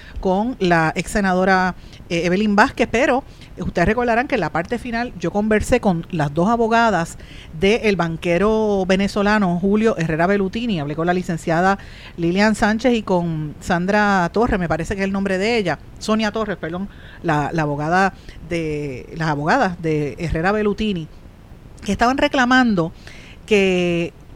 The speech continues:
y, con, y lo hacen con razón, porque las autoridades federales no le han dado la prueba exculpatoria. Según las reglas del tribunal, se supone que tenían siete días para hacerlo y han pasado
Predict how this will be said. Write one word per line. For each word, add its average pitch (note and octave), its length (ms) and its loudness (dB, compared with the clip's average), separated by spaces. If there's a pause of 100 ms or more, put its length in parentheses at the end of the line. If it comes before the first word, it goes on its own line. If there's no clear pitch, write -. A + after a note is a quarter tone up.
(140)
y, A3 120 -2
con, F#3 280 0
y F3+ 80 2
lo E3 80 2
hacen C#4+ 220 -4
con C4 160 -4
razón, G#3 420 0
porque D#3+ 300 -2
las E3 80 0
autoridades D#3+ 500 0
federales A#3 460 2
no G3 240 2
le C4+ 80 -2
han G#3 160 -2
dado G3 400 2 (240)
la E3+ 180 0
prueba E3 220 0
exculpatoria. B3+ 840 0
Según E3+ 280 -2
las F#3+ 120 2
reglas G#3+ 260 -2
del A3+ 160 -8
tribunal, A#3 380 -4
se A#3 140 -4
supone F3 260 -4
que G#3 80 -4
tenían G#3+ 300 -2
siete F#3 320 0
días G#3 180 0
para A#3 180 -2
hacerlo A3 300 0
y G3 60 2
han D#3+ 100 -2
pasado G3 420 2